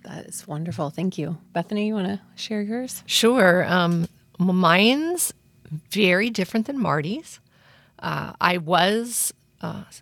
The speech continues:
Speaker 2: born into a Christian home with parents that were both believers. And so I like to say, and it's true, I don't ever remember not understanding the gospel.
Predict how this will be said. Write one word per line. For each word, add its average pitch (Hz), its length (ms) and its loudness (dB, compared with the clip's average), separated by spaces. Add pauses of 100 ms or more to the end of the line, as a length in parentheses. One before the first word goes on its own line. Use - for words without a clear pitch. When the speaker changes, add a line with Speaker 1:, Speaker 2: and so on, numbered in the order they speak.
(800)
Speaker 2:
born 180 340 -2
into 180 840 -6 (600)
a 147 380 -10 (240)
Christian 220 460 -4
home 170 340 -2
with 147 220 -8
parents 156 560 -6
that 170 160 -8
were 160 100 -6
both 151 320 -6
believers. 180 680 -10 (760)
And 175 340 -2
so 165 640 -2
I 170 80 -4
like 165 280 -4
to 247 100 -10
say, 156 720 -6 (180)
and 170 120 -2
it's - 200 -4
true, 160 680 -4 (400)
I 185 100 0
don't 185 260 0
ever 185 340 -2
remember 180 600 0
not 160 520 -2
understanding 151 640 -6
the 143 80 -10
gospel. - 600 -12